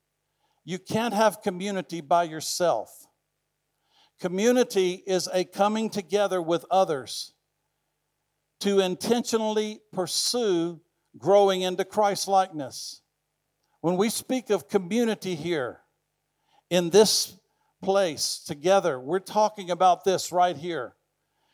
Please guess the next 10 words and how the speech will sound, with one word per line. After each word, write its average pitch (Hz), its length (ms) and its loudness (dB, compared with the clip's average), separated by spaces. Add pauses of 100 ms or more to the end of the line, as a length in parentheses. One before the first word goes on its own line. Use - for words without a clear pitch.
(180)
Coming 233 320 2
together 214 500 4
with 180 400 4 (760)
others 196 480 4
to 196 220 2
intentionally 185 880 0 (100)
pursue 208 500 -2
growing 185 800 4 (1200)
into 196 200 -4
Christ-likeness. 202 1300 0